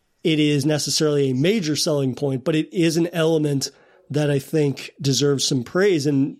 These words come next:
it's a part of the writing. And, you know, you earlier mentioned, uh, Go Fly a Kite, which is a game that we covered for Horror Bites that ended up being on, I believe, both of our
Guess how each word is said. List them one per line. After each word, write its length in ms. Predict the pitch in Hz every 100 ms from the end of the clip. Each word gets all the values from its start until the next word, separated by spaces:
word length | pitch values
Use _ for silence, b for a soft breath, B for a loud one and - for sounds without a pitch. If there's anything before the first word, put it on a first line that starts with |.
| -
it's 220 | 139 -
a 120 | 143 - _ 147
part 220 | - 160 139
of 40 |
the 100 | 127
writing. 500 | 117 135 180 143 131
And, 100 | 127
you 80 | 127
know, 60 |
you 240 | 131 143 151
earlier 360 | 160 156 151 143
mentioned, 600 | 135 139 - 143 131 127 B B B -
uh, 240 | 135 131
Go 200 | 123 165
Fly 280 | 156 156 139
a 40 |
Kite, 320 | 135 180 165 165
which 160 | 135
is 120 | 127
a 60 | 123
game 240 | 143 143
that 80 | 143
we 80 | 139
covered 260 | 131 147 123
for 100 | 135
Horror 280 | - 208 180
Bites 280 | 170 156 165
that 140 | 147 -
ended 240 | 151 143 143
up 120 | 135
being 180 | 143 143
on, 120 | 127
I 80 | 131
believe, 320 | 139 151 127
both 200 | 151 156
of 100 | 131
our 340 | 135 131 127